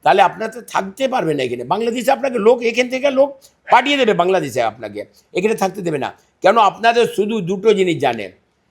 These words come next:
অভিষেক দেখেছে হিন্দুর ভাইয়ের কি আছে, বা-, "জয় বাংলা" বলো, এ বলছে "মিনি পাকিস্তান" বলো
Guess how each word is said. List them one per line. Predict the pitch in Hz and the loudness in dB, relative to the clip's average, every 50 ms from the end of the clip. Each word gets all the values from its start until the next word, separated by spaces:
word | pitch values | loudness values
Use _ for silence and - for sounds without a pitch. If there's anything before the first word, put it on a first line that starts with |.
| _ _ _ _ - | _ _ _ _ 0
অভিষেক | 143 165 190 214 185 - 196 220 226 196 | 0 0 0 -2 -2 2 4 2 2 4
দেখেছে | 185 208 214 208 226 220 196 233 247 254 262 254 - - - | 4 2 4 4 4 2 4 4 4 4 2 0 -4 -6 -2
হিন্দুর | 143 170 180 185 185 220 208 | -2 -2 0 2 2 4 6
ভাইয়ের | 202 208 214 226 247 254 262 - _ _ _ _ _ - | 6 6 6 6 4 2 0 -4 _ _ _ _ _ -8
কি | - 214 226 233 233 | -2 0 2 4 4
আছে, | 233 - 226 247 269 294 277 - 170 | 2 4 4 6 6 6 6 4 2
বা-, | 143 151 151 - - _ _ _ _ _ - | 2 2 2 0 -4 _ _ _ _ _ 0
"জয় | 117 170 202 208 | 2 4 4 4
বাংলা" | 202 190 185 180 175 170 | 4 2 2 4 4 4
বলো, | 151 139 131 120 107 95 - _ _ _ - | 2 2 0 0 -2 -2 -4 _ _ _ 0
এ | - 214 214 | 4 4 6
বলছে | 208 208 214 151 202 208 185 | 6 4 4 4 2 2 4
"মিনি | 170 180 196 214 220 | 4 4 2 2 4
পাকিস্তান" | 185 202 185 185 175 147 160 160 156 | 4 4 4 4 2 0 0 0 2
বলো | 143 135 127 123 117 | 0 0 0 0 -2